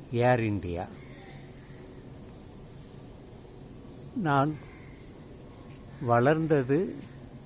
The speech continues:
கிராமத்தில்தான், மயிலாடுதுறை அருகாமையில் ஒரு கிராமத்தில்தான். நான் ஒரு விஞ்ஞானி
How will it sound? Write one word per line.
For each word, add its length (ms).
கிராமத்தில்தான், 1000
மயிலாடுதுறை 720
அருகாமையில் 840
ஒரு 220
கிராமத்தில்தான். 840
நான் 220
ஒரு 540
விஞ்ஞானி 800